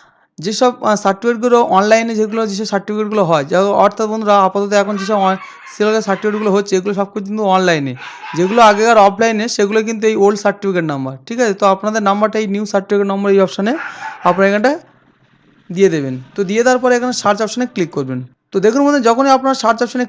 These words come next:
ক্লিক করবেন, এখানে দেখুন, এখানে দেখুন আপনার হচ্ছে ইস্যু ডেট এখানেই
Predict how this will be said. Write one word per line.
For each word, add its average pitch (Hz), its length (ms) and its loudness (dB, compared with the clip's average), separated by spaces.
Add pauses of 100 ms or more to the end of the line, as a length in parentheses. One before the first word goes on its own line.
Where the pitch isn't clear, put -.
ক্লিক 247 260 -4
করবেন, 170 320 2
এখানে 247 320 2
দেখুন, 233 280 2 (420)
এখানে 233 240 2
দেখুন 226 200 2
আপনার 220 280 6
হচ্ছে 220 160 -2 (100)
ইস্যু 208 160 -6 (100)
ডেট 214 220 4
এখানেই 214 220 -2